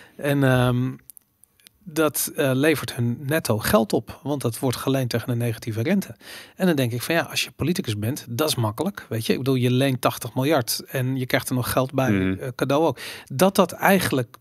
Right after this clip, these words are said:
Speaker 1: betekent dat geld waardeloos is geworden, dat realiseren ze zich niet. En ik denk eerlijk gezegd dat er heel veel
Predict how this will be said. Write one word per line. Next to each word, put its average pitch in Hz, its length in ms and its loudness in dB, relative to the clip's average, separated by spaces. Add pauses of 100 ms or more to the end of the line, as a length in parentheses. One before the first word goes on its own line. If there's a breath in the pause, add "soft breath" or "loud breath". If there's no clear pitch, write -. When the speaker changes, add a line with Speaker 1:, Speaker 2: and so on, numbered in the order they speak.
(160)
Speaker 1:
betekent 180 720 0
dat - 160 -4
geld 117 340 -2
waardeloos 123 520 2
is - 120 -6
geworden, 107 400 -6 (540 loud breath)
dat 160 200 2
realiseren 120 520 2
ze 107 100 -6
zich 104 160 -12
niet. 113 260 -16 (340 loud breath)
En 151 140 -6
ik 160 140 -2
denk 220 200 6
eerlijk 175 280 2
gezegd 143 340 0
dat 135 120 -2
er 127 120 -2
heel 214 380 4
veel 156 420 0